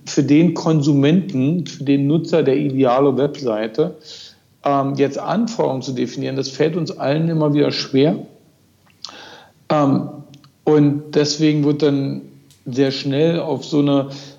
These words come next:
ja, wenn ich's nicht richtig kann, äh, dann, dann rede ich einfach über Features. Darüber kann ich reden. Ich kann halt sagen, Merkzettel ist toll, brauchen bestimmt viele Leute und dann bastelt er halt Merkzettel. Aber ich komme eigentlich gar nicht aus der Anforderung heraus, wozu brauchen die Leute eigentlich den Merkzettel, wozu wollen sie, werden wir den einsetzen und,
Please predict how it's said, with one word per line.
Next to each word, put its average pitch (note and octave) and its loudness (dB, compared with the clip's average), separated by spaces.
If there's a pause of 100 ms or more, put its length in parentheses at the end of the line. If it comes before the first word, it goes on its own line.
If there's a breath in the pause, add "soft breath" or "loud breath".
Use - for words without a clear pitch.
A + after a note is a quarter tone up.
(180 loud breath)
ja, C#3+ 4
wenn D3 4
ich's D3 -2
nicht D3 0
richtig C#3 -6
kann, G3+ -2
äh, G3+ -6
dann, D3 -4 (500)
dann C#3 0
rede C#3+ 2
ich D3+ 2
einfach C3+ -4
über B2+ 0
Features. - -10 (360)
Darüber C#3 4
kann D3+ 2
ich A#2 2
reden. D3 2
Ich D3+ -2
kann C3+ -2
halt B2+ -2
sagen, C3 -2 (680 loud breath)
Merkzettel C3 2
ist A#2+ -4
toll, D3+ 2 (120)
brauchen C3+ -2
bestimmt C#3 -4
viele C3 2
Leute D#3 2
und E3+ -4
dann D3+ -6 (120)
bastelt C#3+ -4
er D3+ 2
halt C#3+ -4
Merkzettel. G#2+ -8 (420 loud breath)
Aber C#3+ 2
ich - 0
komme E3 -2
eigentlich D3+ 2
gar D#3 0
nicht D3+ 0
aus C#3 -2
der B2+ 0
Anforderung C#3 0
heraus, B2+ 0
wozu C3 0
brauchen C#3 -2
die C3 -8
Leute A#2+ 0
eigentlich - -14
den B2 -10
Merkzettel, A#2+ 0
wozu A#2 -12
wollen A#2+ -2
sie, A#2+ -16
werden B2 -8
wir A#2+ -8
den A#2+ -12
einsetzen C3 -2
und, A#2+ -14